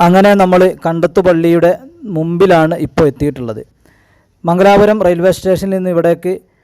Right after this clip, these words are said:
ഏകദേശം രണ്ട് കിലോമീറ്റർ ദൂരവും, ഏഹ്, മംഗലാപുരത്തെ സ്റ്റേറ്റ് ബാങ്ക് ബസ് സ്റ്റാൻഡിൽ നിന്ന്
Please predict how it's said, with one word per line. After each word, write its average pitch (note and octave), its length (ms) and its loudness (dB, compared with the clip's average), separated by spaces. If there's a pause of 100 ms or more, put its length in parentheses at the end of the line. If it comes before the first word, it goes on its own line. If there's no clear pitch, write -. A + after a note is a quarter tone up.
(200)
ഏകദേശം F3 680 0
രണ്ട് E3+ 320 -2
കിലോമീറ്റർ F3 460 0
ദൂരവും, D3+ 380 0 (840)
ഏഹ്, E3 240 -4
മംഗലാപുരത്തെ F#3+ 680 0 (240)
സ്റ്റേറ്റ് - 460 -6
ബാങ്ക് G3+ 280 0
ബസ് F#3 160 0
സ്റ്റാൻഡിൽ F#3 320 -2
നിന്ന് F3 260 -4